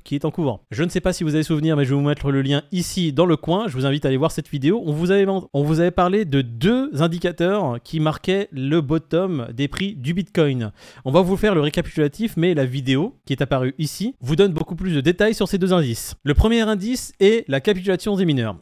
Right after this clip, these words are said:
Alors, traduit en français, qu'est-ce que ça veut dire ? Ils débranchent les machines, ils arrêtent de miner leur Bitcoin et ils vendent leurs réserves de Bitcoin. Il faut savoir que les mineurs sont ceux qui ont les plus gros portefeuilles, les plus gros holders actuellement de Bitcoin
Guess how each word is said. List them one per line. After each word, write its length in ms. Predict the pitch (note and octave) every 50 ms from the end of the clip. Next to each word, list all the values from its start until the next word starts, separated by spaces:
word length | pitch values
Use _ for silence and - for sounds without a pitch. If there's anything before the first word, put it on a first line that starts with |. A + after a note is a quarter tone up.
| _ -
Alors, 360 | G3 F3+ C#3+ A#2+ A2 - -
traduit 380 | - - - - A3+ F3+ G3 A3
en 60 | G#3
français, 380 | - - F#3+ F3+ - - B2+ A#2+
qu'est-ce 180 | - E3+ -
que 40 | -
ça 120 | E3 E3+ D3
veut 80 | C#3
dire ? 180 | C3 D3 G3 A3 -
Ils 100 | - C#3
débranchent 300 | C#3 C#3 C3 C3 C#3 -
les 60 | - C#3+
machines, 440 | C3+ C3+ - - C#3 D3+ D#3 C#3 - -
ils 220 | C#3 C3 A#2+ C3+
arrêtent 160 | C#3 C#3+ C#3+
de 80 | C3+ C3
miner 180 | C3+ C#3 C#3+
leur 140 | C#3+ C#3 B2+
Bitcoin 480 | B2 B2+ - - D3 D3 D#3 C#3+ A#2+ G#2+ - - - - - -
et 240 | D#3+ E3 E3+ F3 - F3
ils 140 | D#3 C#3+ C#3
vendent 320 | B2 C3 E3 F3+ F3 D3 -
leurs 280 | B2+ C3+ C#3 C3+ B2 A#2
réserves 380 | C#3 E3+ D#3+ D3+ F3+ F3 E3
de 80 | C#3+ D3+
Bitcoin. 340 | C#3+ D#3 - - C#3+ B2 A#2
Il 60 | A#2+
faut 120 | - C3
savoir 300 | B2 C3+ C3 C#3+ D3+ D3 -
que 60 | C#3+
les 120 | C3 C3
mineurs 480 | B2 C3 C3 B2+ C3+ D3+ D#3+ D3 A#2 - _ - - _ -
sont 200 | - - D3 C#3+
ceux 240 | - - - F#3+ G3+
qui 200 | - - - F3
ont 80 | F3+
les 100 | E3 C#3+
plus 220 | B2+ - - D#3+ C#3
gros 240 | B2+ B2 C#3 G#3
portefeuilles, 580 | A3 - G#3 D#3+ - - E3 - - F3+ F#3 F3
les 100 | D3+ C3
plus 140 | - C#3+ C#3
gros 300 | B2+ C3 E3 F#3 - -
holders 500 | - G#3+ G#3+ F3+ C#3+ E3 F3+ G3 G3 E3+ -
actuellement 560 | E3 C#3+ - - D3 C3 B2+ C3 C3+ - - -
de 80 | C3+ C3+
Bitcoin 580 | B2+ C3 C3 _ - - C#3 D#3 D3+ C3 A#2+